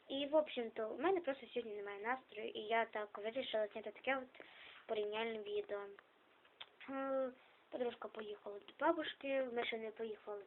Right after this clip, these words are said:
тому що папина машина ще на ремонті, тому мені не залишається нічого робити,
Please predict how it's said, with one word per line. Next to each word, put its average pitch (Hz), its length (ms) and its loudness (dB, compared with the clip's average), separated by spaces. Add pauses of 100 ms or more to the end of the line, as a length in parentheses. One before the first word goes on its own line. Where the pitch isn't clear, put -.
тому 208 200 -4 (100)
що 208 200 -8 (580)
папина 220 340 -4
машина 214 380 -4
ще 214 160 -6
на 214 160 -2
ремонті, 233 500 -2
тому 247 220 0
мені 254 220 -2
не 240 140 -4
залишається 214 640 -2
нічого 202 400 2
робити, 285 520 10